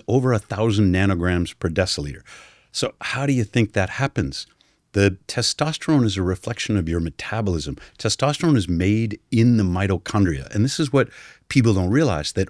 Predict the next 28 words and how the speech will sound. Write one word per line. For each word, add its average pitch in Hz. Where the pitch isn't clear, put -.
all 160
sex -
hormones 82
originate 113
in 143
the 135
mitochondria. 107
So 110
if 110
your 110
mitochondria 127
aren't 107
right, 113
you 117
can't -
possibly 92
be 98
synthesizing 90
enough 98
sex -
hormones 87
to -
have 104
a 95
higher 92
level 85
of 87
testosterone. -